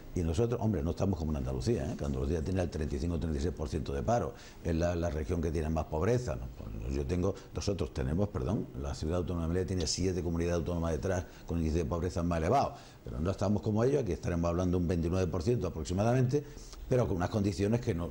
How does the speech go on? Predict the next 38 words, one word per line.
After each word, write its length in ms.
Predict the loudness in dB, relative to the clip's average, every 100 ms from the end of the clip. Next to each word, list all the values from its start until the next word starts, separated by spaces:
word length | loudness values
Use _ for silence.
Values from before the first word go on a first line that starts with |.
| -2
ya 160 | 0
quisiéramos 380 | 0 0 0 -2
tener 240 | 0 0
las, 140 | 0 -2
las 80 | -2
condiciones 380 | -2 -2 0
de 120 | -2 -2
Andalucía. 320 | -2 -2 -4 -6 -4
Pero 120 | 2 6
le 100 | 6
digo, 200 | 4 0 -8 -8
la 80 |
ampliación 260 | -2 0 2
del 120 | 0
puerto 260 | 0 -2 -2
es 80 | -2
un 80 |
reto 260 | 0 0 0
que 120 | -2
tengo 160 | 0 2
ahí 100 | 0
por 180 | 2 2
delante, 380 | 2 2 0
están 260 | -2 -2 0
ahí 180 | 2 2
y 80 | 2
hay 100 | 0
que, 200 | 0 0
hay 180 | 0 -2
que, 180 | -2 -2
y 80 | 0
hay 100 | 0
que, 360 | 0 0 0 -2
eso 220 | -2 0
hay 120 | 0
que 180 | 0 -2
terminarlo, 580 | 0 0 2 4 4 2
culminarlo. 520 | 2 2 4 4 0